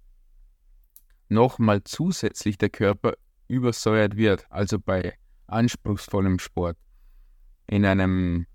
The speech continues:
leicht, also, ähm, bei niedriger Herzfrequenz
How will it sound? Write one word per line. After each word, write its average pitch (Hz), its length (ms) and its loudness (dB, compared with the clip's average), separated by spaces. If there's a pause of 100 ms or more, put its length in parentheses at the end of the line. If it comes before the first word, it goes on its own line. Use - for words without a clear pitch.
(140)
leicht, 98 600 2 (160)
also, 101 200 -4 (420)
ähm, 95 600 0 (840)
bei 98 100 2
niedriger 110 920 0
Herzfrequenz 127 1160 -4